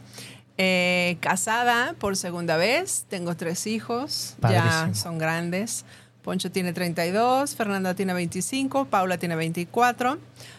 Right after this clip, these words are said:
Speaker 1: Paula está casada con Iván.
Speaker 2: Bien.
Speaker 1: Eh, sí,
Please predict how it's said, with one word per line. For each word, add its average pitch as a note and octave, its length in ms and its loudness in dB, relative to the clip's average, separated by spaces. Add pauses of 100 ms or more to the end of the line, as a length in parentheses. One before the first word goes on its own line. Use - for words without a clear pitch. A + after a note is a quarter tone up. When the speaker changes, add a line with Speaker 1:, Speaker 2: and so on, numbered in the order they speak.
(180)
Speaker 1:
Paula G#3+ 340 4
está G#3+ 200 -2
casada E3+ 400 -4
con E3 180 -6
Iván. G#3 440 0 (260)
Speaker 2:
Bien. A2+ 320 4
Speaker 1:
Eh, D#3+ 300 0
sí, E3 360 -4